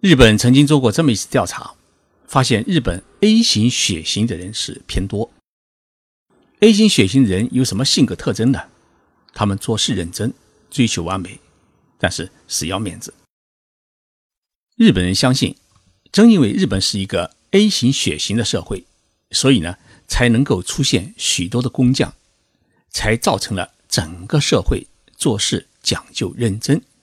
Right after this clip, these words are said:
讲究规则。这种完美主义的社会，使得许多日本企业、日本人在做产品时，不停地去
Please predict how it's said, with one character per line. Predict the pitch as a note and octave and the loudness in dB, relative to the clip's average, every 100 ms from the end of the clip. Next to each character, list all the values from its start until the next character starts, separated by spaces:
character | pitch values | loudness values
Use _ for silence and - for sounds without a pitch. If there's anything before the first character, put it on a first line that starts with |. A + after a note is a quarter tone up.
| _ | _
讲 | - - | -8 -8
究 | - - | -10 -8
规 | G2+ F#2+ | -6 -6
则。 | - _ _ _ _ _ _ _ _ _ _ _ _ _ _ _ _ _ | -8 _ _ _ _ _ _ _ _ _ _ _ _ _ _ _ _ _
这 | - | 2
种 | C#3 B2+ | 6 8
完 | C3 F#3 | 8 6
美 | F3+ | 4
主 | - | 2
义 | G#2+ | 0
的 | A2 | 2
社 | - G2+ | 2 2
会， | B2 E2+ G#2+ - _ _ _ | 0 -2 -6 -16 _ _ _
使 | - B2+ | -2 2
得 | A2 | 2
许 | F#2+ - G2+ | 2 0 0
多 | C#3 F#3+ | 0 2
日 | |
本 | D#3 B2+ | 2 2
企 | - - - G#2+ | 2 -2 -2 -4
业、 | A#2 - | -6 -6
日 | - C3+ | -4 -4
本 | - | -4
人 | E2+ F2 - - | -8 -10 -14 -4
在 | G#2+ | -2
做 | F#2 | -2
产 | F2+ - G#2+ | -6 -8 -4
品 | A2 | -4
时， | G#2+ - - _ _ _ _ _ _ - | -2 -6 -10 _ _ _ _ _ _ -4
不 | A3+ | 0
停 | D#3 - F#2+ | 0 -2 -4
地 | D3 - _ | -4 -6 _
去 | - - F#2 | -8 -4 -4